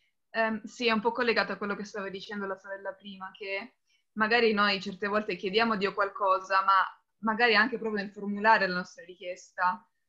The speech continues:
eh, non s-, non siamo, diciamo, ehm, non lo facciamo in modo corretto,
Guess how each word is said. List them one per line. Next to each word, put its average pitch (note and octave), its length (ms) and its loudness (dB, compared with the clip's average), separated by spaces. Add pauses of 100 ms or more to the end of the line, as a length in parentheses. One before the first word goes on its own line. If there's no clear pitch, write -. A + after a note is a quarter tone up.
(160)
eh, F#3 720 2
non F#3+ 200 -4
s-, - 200 -18 (300)
non G3+ 220 -6
siamo, G3 500 4
diciamo, F#3+ 720 -2
ehm, F3+ 680 -8 (1300)
non A3+ 140 -4
lo A#3 100 2
facciamo A#3 280 -2
in G3+ 60 0
modo G3+ 160 -2
corretto, G3+ 520 -2